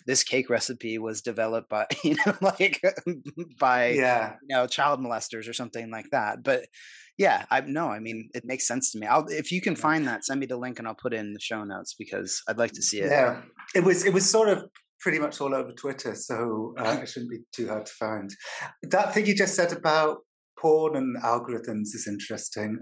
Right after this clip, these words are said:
Speaker 2: Uh, I was listening to a podcast the other day between, uh, um, between two, um, well, a, a, a very anti-porn second wave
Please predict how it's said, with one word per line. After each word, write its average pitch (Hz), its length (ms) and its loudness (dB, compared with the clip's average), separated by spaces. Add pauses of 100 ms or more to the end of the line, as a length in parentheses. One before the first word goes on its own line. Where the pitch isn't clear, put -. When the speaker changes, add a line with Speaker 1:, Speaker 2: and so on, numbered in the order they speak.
Speaker 2:
Uh, 131 180 2
I 147 40 2
was 127 160 -2
listening 131 420 2
to 131 120 2
a 120 100 -2
podcast 120 580 0
the 113 120 0
other 110 180 -6
day 110 420 -2 (840)
between, 117 640 2
uh, 110 560 2 (580)
um, 113 440 4 (340)
between 117 260 0
two, 127 500 4 (340)
um, 123 580 -4 (380)
well, 139 360 4
a, 127 140 -4 (160)
a, 123 140 2
a - 180 -12
very 143 240 4
anti-porn 117 1040 -2
second 113 360 -4
wave 110 320 -6